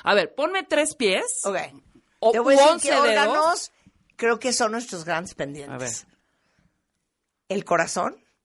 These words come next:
Speaker 1: Ujú.
Speaker 2: O sea, no puedo creer el pendiente.
Speaker 1: Pero bueno, ese no dirías, no, dices, ok. Uno que digas, "Te odio,
Speaker 2: No,
Speaker 1: no
Speaker 2: no,
Speaker 1: te
Speaker 2: es
Speaker 1: quiero".
Speaker 2: que el corazón no puedo creer.
Speaker 1: No, sí, ya entiendo.
Speaker 2: O
Speaker 1: Pero
Speaker 2: sea, el corazón es, híjole.
Speaker 1: Sí,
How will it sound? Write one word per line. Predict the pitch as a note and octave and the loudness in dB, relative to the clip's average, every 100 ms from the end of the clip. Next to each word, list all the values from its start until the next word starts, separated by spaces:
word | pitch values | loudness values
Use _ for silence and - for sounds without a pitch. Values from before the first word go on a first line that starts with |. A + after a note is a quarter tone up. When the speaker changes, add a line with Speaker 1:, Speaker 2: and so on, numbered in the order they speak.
| _ | _
Speaker 1:
Ujú. | C#3+ - E3 E3+ D4+ | -20 -8 -6 -6 -6
Speaker 2:
O | F#3 | -6
sea, | F3+ F3 | -4 -4
no | G3 - | -4 -2
puedo | G#3 F#3 F3 | 0 0 0
creer | D3 D3+ G#3 C#4 - G3+ | -6 -8 -8 -10 -16 -16
el | D3+ | -6
pendiente. | C#3+ D#3+ D3 D3 F#3 G#3+ | -6 -2 -4 -4 -4 0
Speaker 1:
Pero | G#3+ | 0
bueno, | G#3+ A3+ E3+ | 2 0 -2
ese | E3+ G3+ | -4 -4
no | F#3 | -4
dirías, | F#3 F3 F3 E3+ - | -4 -2 0 -2 -4
no, | G3+ A3 E3+ - - | -6 -2 -2 -4 -16
dices, | B2+ A#2 B2+ D3+ | -12 -10 -6 -6
ok. | C#3+ D#3+ A2+ - - - | -4 -4 -4 -12 -20 -6
Uno | D#4 F4+ | -2 0
que | D4 | 0
digas, | B3+ A#3 B3 - - - | 0 0 -2 -4 -12 -4
"Te | G3+ | 0
odio, | G#3 G#3 | 2 2
Speaker 2:
No, | F#3+ | 2
Speaker 1:
no | G3 | 2
Speaker 2:
no, | G3 | 0
Speaker 1:
te | |
Speaker 2:
es | G#3+ | 0
Speaker 1:
quiero". | G#3+ | -2
Speaker 2:
que | D#3 | 0
el | |
corazón | F3+ D#3+ D#3+ F#3 | 0 0 0 -2
no | F3+ E3 | -4 -4
puedo | F3 | -4
creer. | - D#3 G3+ - _ _ _ _ _ | -2 -4 -4 -10 _ _ _ _ _
Speaker 1:
No, | C#3 | -14
sí, | C3+ - E3 D#3+ | -10 -6 -6 -6
ya | B2+ G2+ - | -8 -6 -4
entiendo. | B2+ B2+ D3+ D3 D#2+ - _ - | -4 -2 -2 -2 -4 -14 _ -8
Speaker 2:
O | |
Speaker 1:
Pero | F#3+ | -2
Speaker 2:
sea, | F3+ | 0
el | D#3+ | 0
corazón | - E3+ F3 - G#3+ A3 A#3+ A#3+ | 0 2 2 0 0 0 -2 -2
es, | G3 G3 A3 G#3+ - _ _ _ _ _ - | -2 0 0 -2 -8 _ _ _ _ _ -10
híjole. | G#3+ - D#3+ D3 - - - - - _ _ _ _ | -6 -4 -4 -6 -14 -16 -18 -18 -20 _ _ _ _
Speaker 1:
Sí, | - C#4+ G3 | -4 -2 -2